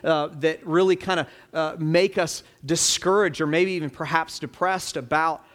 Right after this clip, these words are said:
our past and our story. Let me tell you something. Um, Jesus came into this world to shed light on your story, no matter how deplorable you think that story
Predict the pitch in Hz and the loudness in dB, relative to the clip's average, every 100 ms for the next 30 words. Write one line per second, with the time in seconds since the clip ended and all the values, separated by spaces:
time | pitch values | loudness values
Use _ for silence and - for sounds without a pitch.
0 | _ 151 143 - 165 170 165 - 147 135 | _ -6 -6 -4 -2 -2 -4 -6 -4 -4
1 | - - 190 165 120 - - - 180 175 | -6 -2 2 2 0 -8 -8 -2 0 0
2 | 180 180 165 175 139 139 - - 151 139 | 0 0 0 -2 -2 -4 -6 -6 -2 -2
3 | 143 117 123 175 220 170 170 - - 180 | -4 -4 -4 0 0 0 0 -2 -4 -2
4 | 202 175 143 - 175 180 160 151 - - | 0 0 -2 -2 2 2 2 -2 -14 -20
5 | - - 196 - - 226 202 160 151 170 | -6 -2 -2 0 2 4 2 2 2 4
6 | 196 208 180 160 - 170 165 175 180 - | 4 4 0 -4 -4 -2 0 0 0 -2
7 | - 190 180 175 143 104 85 _ _ _ | -4 -2 0 0 -2 -4 -12 _ _ _
8 | _ _ 147 156 151 - - 175 180 143 | _ _ -2 0 0 -4 -6 -4 -4 -6
9 | 123 - 170 165 123 110 95 - _ - | -10 -6 -4 -4 -4 -6 -8 -16 _ -10
10 | 135 175 165 151 117 139 131 - - 139 | -6 -6 -6 -8 -6 -4 -4 -6 -6 -4
11 | 123 107 87 | -4 -6 -10